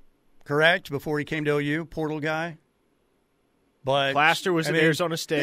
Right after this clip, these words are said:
Speaker 1: they recruited
Speaker 2: Um, they,
Speaker 1: some, right?
Speaker 2: they lost a punter to the portal in the offseason.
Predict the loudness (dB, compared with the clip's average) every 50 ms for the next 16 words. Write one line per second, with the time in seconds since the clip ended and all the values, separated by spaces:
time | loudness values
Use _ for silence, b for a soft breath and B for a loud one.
0 | 0 0 0 -2 -4 -6 -6 -4 -4 -2 0 0 2 2 2 2 2 2 2 2
1 | 2 0 0 0 0 0 0 -2 -4 -2 2 4 6 6 8 6 6 6 6 4
2 | 4 0 0 0 2 2 4 4 4 2 2 0 -2 -2 -2 0 0 0 2 2
3 | 0 0 -2 -2 0 0 0 0 -2 -4 -6 -6 -6 -6 -8 -10 -14 -16